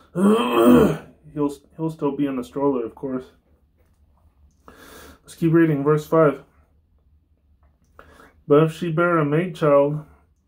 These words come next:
then she shall be unclean two weeks as in her separation, and she shall continue in the blood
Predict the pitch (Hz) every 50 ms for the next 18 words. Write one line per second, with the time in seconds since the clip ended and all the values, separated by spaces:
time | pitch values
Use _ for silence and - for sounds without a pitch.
0 | _ _ _ _ _ _ - 139 135 - - 165 160 - 170 160 151 151 160 156
1 | 156 156 160 151 151 160 160 156 - 160 156 151 151 151 151 151 _ - 165 165
2 | 160 160 156 160 160 151 - - 156 151 147 143 139 135 131 131 147 147 143 143
3 | 143 147 147 143 143 - 147 143 - 143 143 139 131 - - 147 147 143 147 _
4 | _ _ _ _ _ _ _ _ _ _ _ _ _ _ _ _ _ - 147 139
5 | 135 127 131 131 131 - 156 147 143 143 156 147 143 143 - 151 135 - 151 147
6 | 147 147 143 143 139 127 123 135 135 135 139 139 139 139